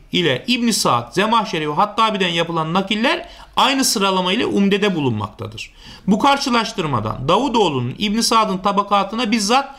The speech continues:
müracaat etmediği ve fakat ona izafe ettiği bilgileri Ayni'nin eserinden aldığı anlaşılmaktadır.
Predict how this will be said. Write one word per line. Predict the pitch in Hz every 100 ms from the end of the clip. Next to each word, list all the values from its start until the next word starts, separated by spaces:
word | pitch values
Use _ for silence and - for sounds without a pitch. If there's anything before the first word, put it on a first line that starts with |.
| - -
müracaat | 170 190 185 202 214
etmediği | 190 180 151 101 101 - - - - - - - - - - - - - - - - -
ve | 127
fakat | 127 - 233 -
ona | 208 233
izafe | 262 220 233 240 269
ettiği | - - 151 147
bilgileri | 190 202 202 190 - -
Ayni'nin | 208 247 233
eserinden | 214 214 220 240 233
aldığı | 202 196
anlaşılmaktadır. | 190 151 120 120 110 104 - - -